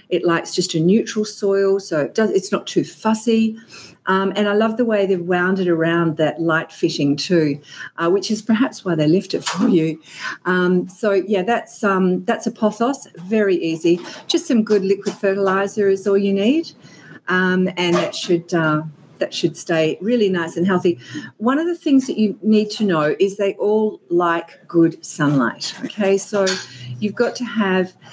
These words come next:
um, adequate light for indoor plants. There is no indoor plants.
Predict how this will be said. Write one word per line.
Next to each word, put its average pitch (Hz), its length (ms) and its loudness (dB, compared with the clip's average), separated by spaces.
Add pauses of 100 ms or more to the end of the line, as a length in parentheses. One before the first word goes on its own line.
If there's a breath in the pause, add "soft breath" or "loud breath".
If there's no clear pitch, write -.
(220 loud breath)
um, 180 300 0
adequate 233 440 -2
light 160 320 0
for 196 220 -4
indoor 208 380 2
plants. 240 500 -2
There 226 240 0
is 233 160 -2
no 208 180 2
indoor 170 280 2
plants. 190 500 -2